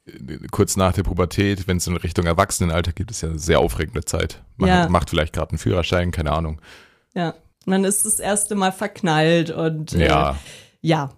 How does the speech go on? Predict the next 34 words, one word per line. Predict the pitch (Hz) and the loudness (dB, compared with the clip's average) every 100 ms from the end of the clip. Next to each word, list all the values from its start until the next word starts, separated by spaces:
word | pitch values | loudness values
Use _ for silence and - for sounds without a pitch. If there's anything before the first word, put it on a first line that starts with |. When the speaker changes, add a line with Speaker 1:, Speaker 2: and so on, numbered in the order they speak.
| _ _ _ _ | _ _ _ _
Speaker 2:
Die | 233 226 | 0 0
Zeit | 240 240 269 - | 0 0 0 -2
geht | 254 - | -2 4
dann | 226 180 | 4 4
auch | 196 196 | 2 2
super | - 226 190 | -2 -2 -2
schnell | 170 180 165 | 0 2 2
vorbei. | - 151 143 135 | 0 -2 -2 -4
Es | - - 226 | -2 -2 0
ist | 233 - | -2 -4
schon | - 220 220 214 | 2 4 4 0
kurz | - 254 254 - 202 | 4 4 4 0 -2
nach | 190 185 - | 2 0 0
zweiundzwanzig | - - 185 185 180 - 170 - 165 - | -6 0 2 4 2 0 -2 -2 -6 -6
Uhr. | 147 82 185 _ _ _ _ | -4 -4 -8 _ _ _ _
Dimitris | 220 247 269 - 320 254 | 4 4 4 0 -2 -2
hat | 214 | -2
seinen | 226 220 | 0 2
Eltern | 208 240 240 | 0 0 0
versprochen, | 214 208 - 208 220 | 0 -2 0 0 0
um | 202 196 | 2 2
dreiundzwanzig | 180 165 202 220 214 190 185 190 175 | 2 4 4 4 4 2 2 -2 0
Uhr | 185 | 0
zu | - 180 | 0 0
Hause | 196 240 190 | 4 4 2
zu | - 180 | 0 0
sein. | 165 208 277 | 2 2 2
Er | 214 | 0
ist | 214 - | 0 0
ja | 196 | -2
erst | - 175 - | 0 0 -2
siebzehn | - 190 - 175 | -4 -4 -4 0
Jahre | 160 160 - - | 0 0 -2 -8
alt. | - - | -8 -10